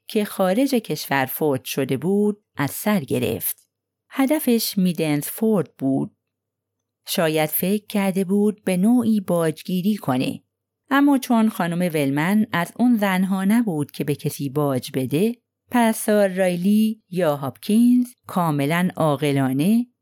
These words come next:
تلاشی در این زمینه نکرد. بی تردید تحقیق کرده بود و متوجه شده بود که خانم ولمن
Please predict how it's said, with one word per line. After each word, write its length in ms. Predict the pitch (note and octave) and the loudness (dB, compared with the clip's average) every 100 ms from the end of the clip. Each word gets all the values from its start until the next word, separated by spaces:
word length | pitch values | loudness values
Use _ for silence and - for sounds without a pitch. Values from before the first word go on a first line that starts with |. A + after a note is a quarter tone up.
| _ - | _ -2
تلاشی 500 | C4 C#4+ D4+ - B3 | 2 4 2 0 0
در 160 | G3 | 0
این 140 | D#3+ D#3 | 0 0
زمینه 600 | D#3 D#3 C#3+ C#3 D3 D#3 | 0 0 0 0 -2 0
نکرد. 600 | G3 G#3 - A#2+ A#2 - _ _ _ _ _ _ _ - | 0 0 0 -4 -4 -8 _ _ _ _ _ _ _ -6
بی 140 | F#3+ | -4
تردید 680 | - E3+ D3+ F3 F3+ F#3 F#3 _ _ - | -2 -2 -2 -2 -2 -2 -6 _ _ -8
تحقیق 500 | F3 D#3 - A3 B3+ | -4 -4 -2 -2 -2
کرده 460 | - G#3+ F#3 F3 | -4 -2 -2 -2
بود 320 | E3+ F#3+ G3 F#3 | -4 -2 -2 -2
و 120 | F#3 | -2
متوجه 560 | F#3 G3 G#3 G#3+ G#3+ C4 | 0 0 0 0 -2 -4
شده 300 | - F3+ D3+ | -4 -4 -4
بود 280 | D3+ D3+ D3+ | -4 -6 -6
که 140 | - | -8
خانم 320 | - C#3 C3+ | -4 -2 0
ولمن 640 | A3 A#3 A3+ G#3+ A3+ A#3 | 0 2 2 2 4 2